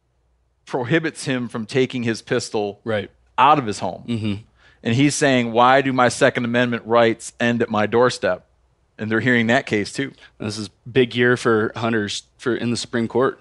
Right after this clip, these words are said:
Speaker 1: Yeah.
Speaker 2: So, so that, so the Supreme Court is interested in this very thing.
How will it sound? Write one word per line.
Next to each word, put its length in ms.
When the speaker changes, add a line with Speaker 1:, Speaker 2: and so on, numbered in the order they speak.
Speaker 1:
Yeah. 280
Speaker 2:
So, 460
so 180
that, 300
so 280
the 180
Supreme 280
Court 340
is 160
interested 640
in 140
this 180
very 340
thing. 440